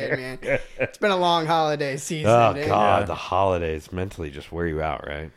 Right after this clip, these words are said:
Speaker 2: No
Speaker 1: Like, all
Speaker 2: doubt.
Speaker 1: around. Well, we're back, and we are, for the first time in our lives, very happy to say that we have three sports teams either at first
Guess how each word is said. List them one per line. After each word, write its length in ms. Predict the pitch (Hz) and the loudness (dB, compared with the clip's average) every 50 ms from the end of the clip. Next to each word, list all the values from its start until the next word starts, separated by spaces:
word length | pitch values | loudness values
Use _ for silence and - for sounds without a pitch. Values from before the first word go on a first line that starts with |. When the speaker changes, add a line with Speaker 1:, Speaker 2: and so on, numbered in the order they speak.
| _ _ | _ _
Speaker 2:
No 200 | - 156 151 156 | -8 -6 -2 -2
Speaker 1:
Like, 140 | 170 165 156 | -2 -2 0
all 40 | 160 | 0
Speaker 2:
doubt. 260 | 147 143 139 135 78 | 0 0 0 -2 -2
Speaker 1:
around. 340 | 78 78 80 80 78 78 - _ _ - - - - - - - - - - - - - | -4 -6 -6 -8 -8 -10 -14 _ _ -20 -20 -20 -20 -20 -20 -20 -18 -18 -18 -20 -8 0
Well, 160 | - 107 110 | 4 4 6
we're 140 | 104 113 143 156 | 6 6 6 6
back, 480 | 123 123 113 117 131 156 - - - - | 6 6 6 8 6 4 2 -2 -4 0
and 460 | 117 117 117 120 117 113 110 117 - - - - _ _ - | 2 4 4 4 2 2 0 -4 -6 -8 -10 -20 _ _ -8
we 320 | 101 98 101 120 143 151 | -4 -2 2 4 6 6
are, 260 | 131 107 101 104 110 117 | 6 6 6 6 4 2
for 120 | - - | 0 -2
the 80 | 110 101 | -6 -6
first 380 | - - 120 117 107 - - | -2 0 0 0 0 0 -4
time 400 | - - 120 117 113 113 110 104 - | -4 -2 -2 0 0 0 -2 -4 -6
in 120 | - 107 | -4 -4
our 180 | 101 98 98 98 | -2 -2 -2 -2
lives, 1040 | 98 107 123 139 139 131 113 104 98 98 101 101 110 117 - - - - - - _ _ _ _ _ _ _ _ - - - _ _ _ _ _ _ _ _ _ _ - | -2 -2 -2 -2 0 0 0 -2 -2 -2 -4 -4 -6 -8 -12 -16 -20 -20 -20 -20 _ _ _ _ _ _ _ _ -20 -20 -20 _ _ _ _ _ _ _ _ _ _ -20
very 460 | 123 - 95 92 95 107 120 135 135 | -18 -14 -6 0 2 4 4 4 4
happy 340 | 113 101 90 80 - 87 82 | 2 0 -2 -2 -4 -6 -8
to 80 | 80 | -8
say 400 | - - - 82 80 80 82 92 | -8 -8 -6 -6 -4 -4 -4 -6
that 180 | 104 101 95 87 | -6 -6 -8 -6
we 120 | 92 110 | -4 -4
have 180 | 113 110 80 - | -4 -4 -4 -6
three 440 | - - - - 95 92 101 117 127 | -10 -14 -10 -6 -4 -4 -2 -4 -4
sports 540 | - - - - - 98 92 - - - - | -6 -10 -12 -6 -4 -4 -4 -6 -8 -14 -14
teams 420 | - 98 92 101 113 110 107 - - _ - - - _ - | -10 -8 -8 -8 -8 -12 -14 -16 -20 _ -20 -20 -20 _ -6
either 340 | - 107 101 95 98 92 90 | -4 -2 0 2 2 2 0
at 140 | 85 - - - _ _ _ _ - _ _ _ - | 0 -4 -10 -18 _ _ _ _ -20 _ _ _ -20
first 800 | - - 220 - - - 110 123 147 - - - - - - | -20 -18 -4 2 4 6 6 6 4 0 -6 -16 -18 -18 -20